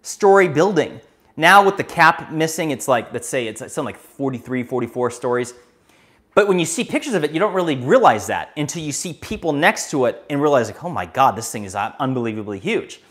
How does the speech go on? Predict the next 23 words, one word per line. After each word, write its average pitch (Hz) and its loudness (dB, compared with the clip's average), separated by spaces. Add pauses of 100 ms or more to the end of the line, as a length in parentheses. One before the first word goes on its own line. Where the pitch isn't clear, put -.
(300)
It's 131 -8
so 254 6
big 185 6
that - 0 (360)
when 165 2
you 175 0
consider 185 2
that 165 2
the 131 2
base 143 0
of 220 0
it 254 0 (460)
is 143 0
seven 185 2
hundred 170 2
and 127 -6
fifty-five 156 -4
feet 156 -10
wide 127 2
at 113 -4
each 135 -4
of 135 2
its - -2